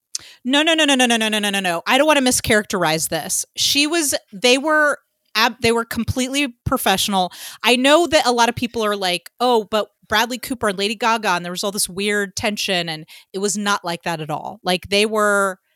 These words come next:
they looked like besties. That's what they looked like. They looked like besties who were supporting each other, and I did not catch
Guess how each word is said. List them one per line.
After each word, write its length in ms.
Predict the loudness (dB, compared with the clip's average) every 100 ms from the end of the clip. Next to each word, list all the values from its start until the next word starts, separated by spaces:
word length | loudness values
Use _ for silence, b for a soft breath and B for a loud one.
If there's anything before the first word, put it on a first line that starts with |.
| _
they 120 | 0 0
looked 200 | 0 0
like 220 | -2 -2
besties. 720 | -4 -2 -6 -10 -12 -8 -8 -2
That's 220 | -2 -2
what 80 | -2
they 100 | -2
looked 220 | -4 -10
like. 180 | -14 -8
They 100 | -4
looked 180 | -2 -2
like 180 | -2 -4 _ _ 0
besties 640 | 0 0 0 0 0 0
who 120 | -2
were 200 | -4 -6
supporting 440 | -8 -6 -6 -4
each 200 | -4 -2
other, 400 | -2 0 2 0 -4 B B B _ -4
and 580 | 0 0 -2 -4 -6 -10 -6
I 200 | -4 -4
did 200 | -4 -4
not 300 | -4 -4 -8
catch 400 | -10 -6 -4 -6